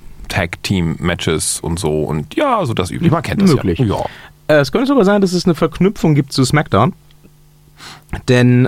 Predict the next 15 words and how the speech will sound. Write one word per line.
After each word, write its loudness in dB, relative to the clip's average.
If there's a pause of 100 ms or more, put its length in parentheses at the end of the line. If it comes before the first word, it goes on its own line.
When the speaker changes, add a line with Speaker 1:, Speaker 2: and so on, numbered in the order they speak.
Speaker 2:
ähm, 4 (360)
auch 0
bei 0
SmackDown 2
debütierten 2
ja, 2
ähm, 0
gleich 2 (160)
zwei, -4
drei 0
neue 4
Damen, 4
Speaker 1:
Mhm. 0 (840)
Speaker 2:
wo, 4 (540)
äh, 4